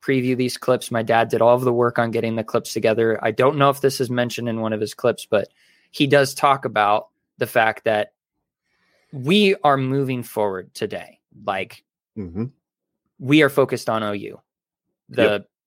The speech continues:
Speaker 1: the, the new coach thing, that's as of right now important.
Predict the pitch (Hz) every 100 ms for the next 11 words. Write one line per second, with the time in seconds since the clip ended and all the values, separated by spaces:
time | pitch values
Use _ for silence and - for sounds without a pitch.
0 | _ 131 113 110 113 - 113 123 143 143
1 | 147 143 147 - - - 143 143 147 151
2 | - 131 123 123 - - - _ _ 123
3 | 123 135 123 131 127 127 127 135 147 139
4 | 139 147 165 175